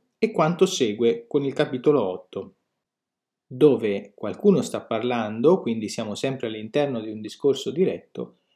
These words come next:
ma certamente non è Claudio, perché colui che sta parlando sta parlando proprio di Claudio. Vediamo dunque il capitolo otto. "Non mirum quod incuriam impetum fecisti,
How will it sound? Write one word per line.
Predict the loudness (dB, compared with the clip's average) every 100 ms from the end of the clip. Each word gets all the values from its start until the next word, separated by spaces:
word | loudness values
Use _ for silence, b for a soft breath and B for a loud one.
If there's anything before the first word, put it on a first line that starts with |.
| _
ma | -2
certamente | 2 2 4 4 4 2 2
non | 2 2
è | -2
Claudio, | -2 -2 -2 -4 -6 -10 -12 _ _
perché | -6 2 2 2 -8 _ -2
colui | 4 6 4
che | 0
sta | -2 -2
parlando | 0 0 0 -2
sta | -4 -6
parlando | -4 -2 -2 -4 -4 -6 -10
proprio | -4 -2 0 -2
di | -2 -4
Claudio. | -8 -8 -10 -14 -18 _ _ _ _ _ _ _ _ _ _ _ _ _ _
Vediamo | -2 0 2
dunque | 0 -2 0 0
il | 2
capitolo | -2 -4 0 2 2
otto. | 0 -8 _ -14 -14 _ _ _ _ _ _ _ _ _ _ _ _ _ _
"Non | 6 8 8
mirum | 8 6 4 0 -4 -6 -2
quod | 2 2
incuriam | 2 0 4 6 6 4 0 -4
impetum | -4 0 0 0 -2 -4
fecisti, | -4 -6 -8 -10 -10 -12